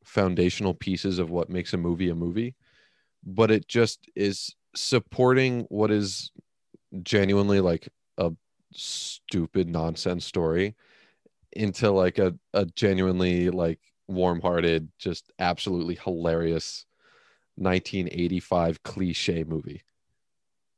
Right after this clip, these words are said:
And it just comes together in this culmination. I know I'll get heat for it for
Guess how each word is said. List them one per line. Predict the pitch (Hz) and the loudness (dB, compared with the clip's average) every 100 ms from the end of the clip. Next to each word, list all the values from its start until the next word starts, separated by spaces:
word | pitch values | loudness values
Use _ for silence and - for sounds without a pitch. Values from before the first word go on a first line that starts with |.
| _ _ - | _ _ -4
And | 90 87 | 0 2
it | 85 | 2
just | 101 - | 0 -2
comes | - 107 110 | 0 0 2
together | - 101 95 92 | 0 4 4 4
in | 90 | 2
this | 87 | -2
culmination. | - 92 87 85 85 87 78 - - _ - _ _ _ | 0 0 2 0 0 -4 -6 -14 -20 _ -20 _ _ _
I | 117 | 2
know | 117 127 | 4 6
I'll | 147 156 | 6 6
get | 151 131 | 4 4
heat | 143 | 2
for | - 147 147 | 2 4 4
it | 143 - | 2 -2
for | - 104 95 92 | 0 4 6 4